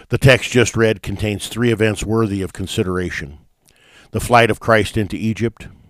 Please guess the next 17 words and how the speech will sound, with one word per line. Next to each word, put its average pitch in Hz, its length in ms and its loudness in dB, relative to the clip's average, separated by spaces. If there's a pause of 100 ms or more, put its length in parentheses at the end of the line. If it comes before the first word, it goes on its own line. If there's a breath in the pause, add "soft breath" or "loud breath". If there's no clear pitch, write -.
(140)
the 101 80 -6
murder 107 400 2
of 90 80 -4
the 95 80 -10
children 110 400 0
in 101 120 -2
Bethlehem, 95 680 -6 (440 loud breath)
and 98 140 -4
finally, 95 500 -2 (280 loud breath)
the 101 80 -2
Holy 123 320 6
Child's 110 520 4
return 107 560 0
to 104 140 -2
his 95 160 -2
homeland. 69 640 -10 (800 soft breath)
Therefore, 104 520 2